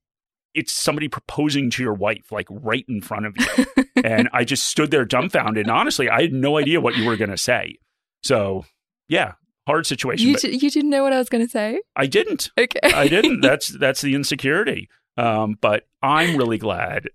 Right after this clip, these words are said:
Speaker 1: that you're at Morningstar, Shani. It makes me very happy.
Speaker 2: Well, I'm glad to be here too, Mark.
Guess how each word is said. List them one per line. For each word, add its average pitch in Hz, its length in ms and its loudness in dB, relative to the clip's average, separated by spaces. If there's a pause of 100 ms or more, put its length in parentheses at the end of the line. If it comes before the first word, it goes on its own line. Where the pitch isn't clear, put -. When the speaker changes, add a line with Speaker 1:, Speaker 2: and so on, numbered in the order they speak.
(160)
Speaker 1:
that - 180 -2
you're 104 220 -2
at 98 80 -2
Morningstar, 92 520 -8
Shani. 107 280 -6
It 104 60 -6
makes 110 200 -4
me 113 200 0
very 95 240 -4
happy. 98 440 -8
Speaker 2:
Well, 202 120 -6
I'm 180 160 -8
glad 175 200 -8
to - 60 -20
be 175 160 -10
here 180 140 -10
too, - 160 -12 (100)
Mark. 233 260 -20